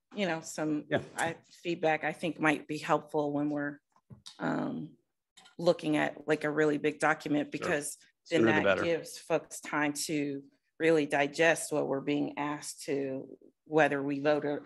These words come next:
Speaker 1: on a
Speaker 2: Sure.
Speaker 1: first read or not.
Speaker 2: Right.
Speaker 1: Um, hey, here's some updates to take the policy committee, which I think are really profound. Um, um,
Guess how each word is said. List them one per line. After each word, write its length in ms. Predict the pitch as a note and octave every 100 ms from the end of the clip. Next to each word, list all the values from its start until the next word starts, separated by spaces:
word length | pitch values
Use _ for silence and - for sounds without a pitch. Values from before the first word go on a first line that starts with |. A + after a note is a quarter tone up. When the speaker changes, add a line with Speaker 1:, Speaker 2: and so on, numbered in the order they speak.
| C#3+
Speaker 1:
on 140 | C#3+
a 40 | C#3
Speaker 2:
Sure. 120 | -
Speaker 1:
first 260 | C#3+ -
read 220 | D3+ D3 C#3+
or 100 | C3+
not. 320 | C3+ C3 C3 -
Speaker 2:
Right. 220 | B2 A#2 - _ D3+
Speaker 1:
Um, 460 | C#3+ C#3 D3 D3 - _
hey, 160 | E3 D3+
here's 220 | F#3 D#3
some 120 | C#3
updates 460 | D#3 E3+ C#3+ C#3+ -
to 80 |
take 240 | D3 C#3+ -
the 60 |
policy 500 | - D3 C#3+ C#3+ -
committee, 500 | C3+ - C3+ C3+ - -
which 220 | E3 D#3+ -
I 120 | D#3
think 260 | - D#3
are 100 | D3
really 300 | C#3+ D3+ D3
profound. 720 | C#3 - - D3+ C#3 C#3 C#3 C#3 _ _ _ _ _
Um, 560 | D3+ D3+ - D3+ D#3+ E3+ _ _ _ _ _ _ _ _ _ _ _ _ _ _ _ _ -
um, 480 | C3 - - -